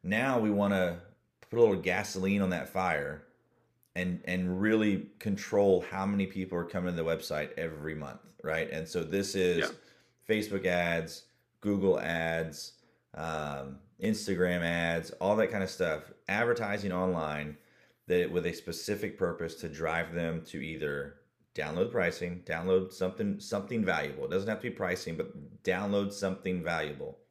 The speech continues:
Speaker 1: to help them, uh, or schedule a tour, right? That's what we want them to
Speaker 2: Yeah.
Speaker 1: do. One of those two things. Um, do you wanna talk about some of the, the partners we worked with as far as what you've seen this do to their, their traffic?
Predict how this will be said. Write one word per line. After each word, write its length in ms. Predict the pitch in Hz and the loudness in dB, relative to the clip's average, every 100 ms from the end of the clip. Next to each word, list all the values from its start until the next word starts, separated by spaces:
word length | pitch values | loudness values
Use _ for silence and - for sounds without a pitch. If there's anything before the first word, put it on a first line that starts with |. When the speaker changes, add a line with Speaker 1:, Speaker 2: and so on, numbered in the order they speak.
| - | -12
Speaker 1:
to 100 | 76 | -10
help 400 | - 92 - 85 | 0 0 0 -2
them, 340 | 87 73 71 - _ _ _ _ - _ - | -2 -2 -8 -18 _ _ _ _ -20 _ -10
uh, 340 | - 85 80 73 - | -2 0 0 -4 -2
or 500 | 101 101 92 92 - - _ _ _ _ | 4 10 10 10 0 -20 _ _ _ _
schedule 360 | - 95 87 80 | -2 2 4 2
a 40 | |
tour, 280 | - 65 - _ _ _ _ - | -4 -10 -12 _ _ _ _ -6
right? 260 | 85 82 - - | -2 -2 -6 -8
That's 160 | 87 92 | -8 -4
what 80 | 85 | -2
we 40 | |
want 120 | 82 | -2
them 120 | 80 78 | -4 -6
to 80 | |
Speaker 2:
Yeah. 60 | - | -8
Speaker 1:
do. 60 | - _ _ - | -12 _ _ -10
One 140 | 82 87 | -2 0
of 60 | |
those 140 | 87 - | 0 -2
two 140 | 87 | -6
things. 420 | 80 60 - - _ _ - - - | -4 -12 -12 -20 _ _ -20 -20 -12
Um, 580 | - 90 85 82 73 71 - _ _ _ _ - | -2 0 2 0 -4 -8 -16 _ _ _ _ -14
do 60 | 98 | 0
you 60 | 117 | 2
wanna 120 | 107 | 4
talk 140 | 113 | 2
about 220 | 107 101 - | 4 2 0
some 180 | 104 | -2
of 100 | 101 | 0
the, 320 | 90 85 80 - _ _ _ _ _ - | 2 0 -2 -8 _ _ _ _ _ 0
the 500 | 90 85 85 78 - - - | 2 2 0 -4 -10 -16 -16
partners 340 | - 98 98 92 | -4 -2 -2 0
we 100 | 95 | 2
worked 260 | 87 92 | 2 4
with 200 | 95 95 | 8 8
as 120 | 92 - | 6 0
far 260 | 87 87 | 0 2
as 400 | 87 85 - - _ _ _ _ | 0 -2 -8 -14 _ _ _ _
what 240 | 92 92 - | 0 2 2
you've 120 | 92 | -6
seen 200 | - 92 | -2 0
this 160 | 90 - | -2 -2
do 180 | 90 90 | -2 2
to 80 | |
their, 200 | 87 85 - | 2 0 0
their 140 | 85 | -2
traffic? 500 | - 92 92 - | 2 2 2 -2